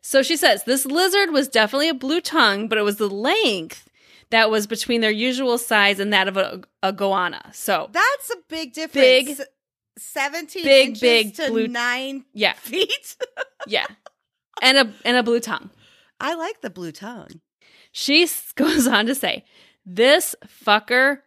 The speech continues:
Speaker 1: was
Speaker 2: <laughs>
Speaker 1: majestic."
Speaker 2: Oh,
Speaker 1: With,
Speaker 2: I
Speaker 1: with
Speaker 2: bet he
Speaker 1: periods
Speaker 2: is.
Speaker 1: between this period, fucker, period,
Speaker 2: <laughs>
Speaker 1: was, period, <laughs> majestic, period.
Speaker 2: Sometimes you have to read it that way because
Speaker 1: You,
Speaker 2: then you know.
Speaker 1: you have to, 'cause
Speaker 2: Yes.
Speaker 1: now we know.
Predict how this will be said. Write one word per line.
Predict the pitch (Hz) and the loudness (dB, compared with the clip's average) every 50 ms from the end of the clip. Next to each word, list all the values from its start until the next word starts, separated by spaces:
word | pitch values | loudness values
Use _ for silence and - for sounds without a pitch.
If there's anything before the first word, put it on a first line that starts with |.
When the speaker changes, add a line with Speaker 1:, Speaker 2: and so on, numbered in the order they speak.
| _ _ - | _ _ -2
Speaker 1:
was | - 208 202 202 202 208 208 - - - | 2 4 4 4 4 2 0 -2 -10 -12
Speaker 2:
<laughs> | - - | -8 -6
Speaker 1:
majestic." | 202 208 185 - 202 180 180 - - - - - - - _ _ _ _ _ _ _ - | -6 -4 -2 0 0 0 0 -4 -8 -12 -14 -16 -18 -20 _ _ _ _ _ _ _ -8
Speaker 2:
Oh, | 403 453 427 415 392 370 349 339 339 330 330 320 320 - | -6 -4 -2 0 2 2 0 0 -2 -4 -6 -2 2 2
Speaker 1:
With, | 254 311 | 2 2
Speaker 2:
I | - - - - 214 | 0 -8 -10 -4 0
Speaker 1:
with | 262 254 - | 0 0 -2
Speaker 2:
bet | - - | -4 -18
he | - 359 | -10 -4
Speaker 1:
periods | - 285 269 262 254 220 214 202 208 | 0 2 4 6 6 4 4 2 0
Speaker 2:
is. | - | -6
Speaker 1:
between | 208 196 - 220 196 180 156 - _ _ _ _ _ _ | -8 -6 -4 -4 -4 -4 -6 -12 _ _ _ _ _ _
this | 202 196 247 269 302 349 - - - - | 2 4 6 6 6 4 2 -2 -8 -8
period, | - - 254 240 233 226 226 226 233 269 - - | -4 0 2 4 4 4 2 2 0 -2 -6 -2
fucker, | - 226 208 208 - 226 220 220 226 220 | 0 0 0 0 -2 -4 -4 -4 -4 -6
period, | - - 220 208 202 202 202 196 190 _ | -4 -2 0 0 2 0 -2 -4 -6 _
Speaker 2:
<laughs> | - | 0
Speaker 1:
was, | 214 208 202 202 208 208 - - - | 2 4 4 4 2 0 -4 -12 -8
period, | - 214 208 202 196 196 196 196 | -4 -4 -2 -2 -2 -4 -4 -2
<laughs> | |
majestic, | 262 226 - - - 285 277 - - 277 294 214 - - | -2 -2 0 2 4 4 4 2 0 -2 -4 -6 -6 -2
period. | - 254 - 208 - - - 254 254 - | 0 2 2 2 2 2 2 2 2 0
Speaker 2:
Sometimes | 294 269 269 277 277 262 - 269 | -4 -4 -4 -4 -6 -8 -8 -8
you | 254 262 | -8 -8
have | 240 220 196 196 202 _ | -6 -6 -8 -8 -8 _
to | - 220 208 196 185 185 - _ 175 | -12 -10 -8 -8 -8 -8 -10 _ _
read | 175 196 202 190 185 | -16 -12 -10 -8 -8
it | 185 185 185 - | -8 -8 -10 -12
that | 175 165 160 - | -14 -14 -12 -12
way | 165 170 160 151 160 151 | -12 -12 -12 -12 -14 -18
because | - 180 165 - 190 214 | -20 -20 -18 -12 -10 -8
Speaker 1:
You, | 254 269 | -8 -8
Speaker 2:
then | - 185 180 175 180 | -8 -12 -14 -14 -14
you | 180 185 185 | -14 -14 -14
know. | 185 170 160 143 131 147 _ _ | -14 -14 -14 -16 -18 -20 _ _
Speaker 1:
you | 208 226 254 262 | -4 0 0 0
have | 285 247 269 302 330 403 339 262 | 2 4 6 6 6 4 2 -2
to, | - - - - | -8 -8 -8 -8
'cause | - _ _ _ _ _ _ _ _ _ _ - 208 240 233 | -10 _ _ _ _ _ _ _ _ _ _ -8 -4 -2 -2
Speaker 2:
Yes. | 220 | 0
Speaker 1:
now | 226 240 240 240 247 | 2 4 4 4 4
we | 254 254 247 | 2 2 2
know. | 262 240 190 175 - - 208 | 0 0 -2 -4 -6 -12 -16